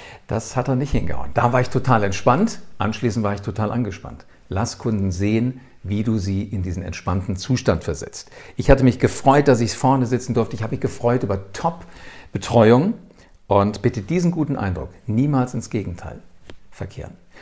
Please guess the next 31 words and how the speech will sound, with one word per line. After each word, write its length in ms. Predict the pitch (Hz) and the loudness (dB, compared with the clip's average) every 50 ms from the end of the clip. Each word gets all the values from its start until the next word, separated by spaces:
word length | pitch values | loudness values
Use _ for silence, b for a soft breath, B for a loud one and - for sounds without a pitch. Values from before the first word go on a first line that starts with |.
| B B | B B
Und 100 | - 92 | -6 -2
immer 180 | - 139 170 165 | 2 2 4 4
wenn 80 | 156 151 | 4 2
du 60 | 160 | 0
das 180 | 139 151 135 - | 0 -2 -2 -2
Gefühl 420 | - 123 - - 170 175 156 110 | -2 -4 -2 -2 -2 0 0 0
hast, 320 | 76 64 - - - - b b b b b b b b _ | -2 -4 -6 -12 -16 -18 b b b b b b b b _
du 120 | - 98 92 | -6 -4 -4
hast 180 | 107 123 - | -2 -4 -2
jemanden 200 | - 120 104 98 | -2 -2 -2 -2
zufriedengestellt, 680 | - 101 95 - 156 165 170 120 87 82 - 95 95 98 | -4 -6 -6 -4 -4 -2 -2 -4 -4 -6 -6 -6 -4 -2
merk 220 | 120 117 143 170 - | -2 -2 -2 -2 -2
dir 120 | 156 147 | -2 -2
die 100 | 143 156 | -2 -4
Geschichte. 460 | 147 - - - 262 220 - - - - - - - - _ - - _ _ _ _ _ _ _ _ - | -6 -8 -8 -8 -8 -10 -10 -14 -20 -20 -20 -20 -20 -20 _ -20 -20 _ _ _ _ _ _ _ _ -10
Denn 120 | - 92 92 | -8 -2 0
diese 240 | 147 190 202 214 | 0 2 2 2
Geschichte 420 | 180 185 - - 165 127 - - 101 | 0 0 0 0 0 0 0 -2 -4
kannst 240 | - 104 104 107 - | -4 -4 -4 -4 -4
du 60 | 98 | -2
bei 100 | 104 98 | -2 0
anderer 340 | - 123 - 170 160 165 151 | 0 2 2 2 2 0 0
Gelegenheit 540 | 139 113 104 104 110 107 113 104 107 104 | 0 0 0 0 -2 -2 -2 -2 -4 -2
jemand 240 | - 107 95 92 92 | -2 -2 -2 -2 -2
anderem 320 | - 104 117 117 113 117 117 | -2 -4 -4 -2 -2 -4 -4
erzählen. 460 | - - - - 180 127 - - B B B B B B | -4 -6 -4 -2 -2 -2 -2 -4 B B B B B B
Und 140 | 107 101 120 | -4 -2 -2
das 120 | 127 123 | -2 -2
ist 160 | 139 127 - | -2 -2 -2
das 120 | 113 90 92 | -2 -2 0
Leichteste, 720 | 104 107 120 165 196 - - - 175 170 - 175 165 | 2 4 4 4 2 0 -2 -2 -2 0 2 2 2